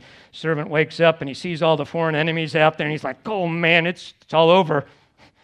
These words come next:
Elijah, it's all over." And what does Elijah pray? "God, open his eyes." And God opens his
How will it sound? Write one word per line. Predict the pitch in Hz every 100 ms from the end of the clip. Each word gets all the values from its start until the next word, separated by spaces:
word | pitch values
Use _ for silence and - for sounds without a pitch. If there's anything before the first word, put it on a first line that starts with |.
| _
Elijah, | - 156 170
it's | 160 175
all | 165
over." | 165 175 135 135 - _ _ _ _ -
And | 123
what | 160
does | 156
Elijah | 143 147 143
pray? | - 104 98 _ -
"God, | 156 139
open | 151 143
his | 120
eyes." | 123 110 87 - _ _ - - - _
And | 147 143
God | 180 185
opens | 196 240 254 180
his | 190